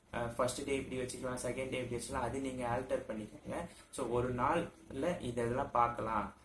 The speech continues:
இப்படி நீங்க பிளான் பண்ணீங்கன்னா, உங்களுக்கு அந்த டிரான்ஸ்-, டிராவல் டைமும் கம்மியா இருக்கும்,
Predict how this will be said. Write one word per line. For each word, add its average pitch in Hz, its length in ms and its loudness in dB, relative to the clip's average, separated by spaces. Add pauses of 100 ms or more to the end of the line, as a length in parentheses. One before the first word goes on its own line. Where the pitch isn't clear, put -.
(140)
இப்படி 120 260 -2 (300)
நீங்க 113 220 -4
பிளான் 123 420 -2
பண்ணீங்கன்னா, 120 440 -2
உங்களுக்கு 117 460 -2
அந்த 104 200 0 (320)
டிரான்ஸ்-, 123 440 0 (140)
டிராவல் 139 380 2
டைமும் 143 300 -2
கம்மியா 139 440 0
இருக்கும், 160 360 2